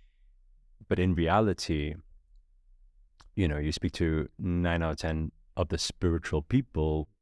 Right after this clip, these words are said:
they are not really living in abundance. They, they are struggling. They're struggling to even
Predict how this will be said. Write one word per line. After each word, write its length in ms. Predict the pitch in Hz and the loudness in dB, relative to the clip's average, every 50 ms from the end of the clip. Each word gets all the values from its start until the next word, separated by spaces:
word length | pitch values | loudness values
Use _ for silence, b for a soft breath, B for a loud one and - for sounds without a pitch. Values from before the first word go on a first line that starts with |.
| _ _ _ _ _ _ _ _ _ _ _ _ _ _ _ _ | _ _ _ _ _ _ _ _ _ _ _ _ _ _ _ _
they 120 | - 107 98 | 2 4 4
are 100 | 87 87 | 6 4
not 240 | 90 95 101 - - | 4 4 2 2 2
really 280 | 95 95 90 82 87 | 2 2 2 4 2
living 400 | 80 80 87 90 90 87 80 78 | 2 2 2 2 2 2 2 0
in 160 | - 82 73 | 0 0 0
abundance. 680 | 73 69 - 71 67 67 64 - - - - - - - | -2 0 -2 -2 -2 -2 -4 -8 -10 -8 -8 -8 -6 -2
They, 200 | - 80 78 73 | 0 0 0 0
they 160 | - - 80 | 0 0 0
are 80 | 76 73 | 0 0
struggling. 840 | - - - - 95 92 80 78 85 80 76 73 67 65 67 78 78 | -2 -4 -2 0 2 2 2 2 2 2 2 2 2 0 0 -2 0
They're 120 | 82 76 | -2 -2
struggling 560 | - - - - 90 85 85 82 82 82 80 73 | -2 -2 0 0 2 2 2 2 2 2 0 -2
to 220 | - - 80 76 | -2 -2 0 0
even 400 | 76 78 71 76 76 73 71 | 0 0 0 0 0 0 0